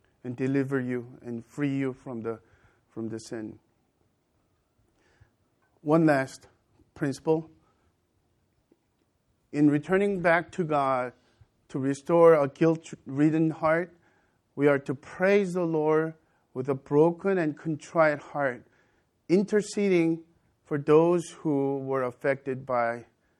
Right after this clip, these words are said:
our sins. Verse fifteen, "O Lord, open your lips,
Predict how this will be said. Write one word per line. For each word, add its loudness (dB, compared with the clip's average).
our -6
sins. -10
Verse -8
fifteen, -2
"O 2
Lord, 4
open 0
your 0
lips, -2